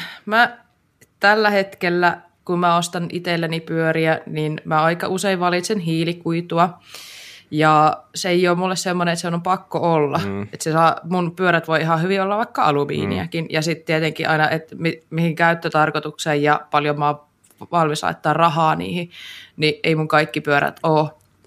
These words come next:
Speaker 1: hiilikuitua. Mut ehkä mä tällä hetkellä aina niitä kuitupyöriä kuitenkin ostan. Ne on aika nättejä,
Speaker 2: Mm.
Speaker 1: kun kattoo. Et kun ei oo niitä saumoja eikä mitään, ja ne muodot on yleensä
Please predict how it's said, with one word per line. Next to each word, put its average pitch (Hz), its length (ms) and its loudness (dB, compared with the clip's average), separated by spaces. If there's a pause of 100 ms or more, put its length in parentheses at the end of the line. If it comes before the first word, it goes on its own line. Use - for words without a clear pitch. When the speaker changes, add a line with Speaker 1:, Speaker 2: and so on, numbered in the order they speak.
(640)
Speaker 1:
hiilikuitua. 190 680 0
Mut 208 160 -2
ehkä 170 200 -2
mä 226 100 0
tällä 170 240 4
hetkellä 165 360 0
aina 156 160 0
niitä 87 180 -6
kuitupyöriä 156 680 -4
kuitenkin 180 440 -4
ostan. 170 400 -2
Ne 170 100 2
on 160 60 4
aika 160 200 2
nättejä, 165 760 -2
Speaker 2:
Mm. 95 240 -6 (320)
Speaker 1:
kun - 100 -20 (100)
kattoo. 185 580 0 (180)
Et 160 200 -4
kun 156 140 -4
ei 151 160 4
oo 151 60 2
niitä 160 200 -4
saumoja 147 520 2
eikä - 180 -4
mitään, 147 300 0
ja 151 60 -2
ne 160 100 -2
muodot 160 440 0
on - 220 -6 (200)
yleensä - 320 -6